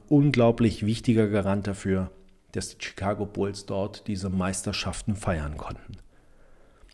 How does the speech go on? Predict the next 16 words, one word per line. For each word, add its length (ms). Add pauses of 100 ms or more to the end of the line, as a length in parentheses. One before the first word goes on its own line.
(140)
Und 140
das 160
kam 280 (460)
auch 280
nicht 340
dort 400
von 340
ungefähr. 640 (1040)
Dennis 300
Rodman 340
investierte 580
viel 400
Zeit, 420
sich 320 (840)
mit 240
Videos 680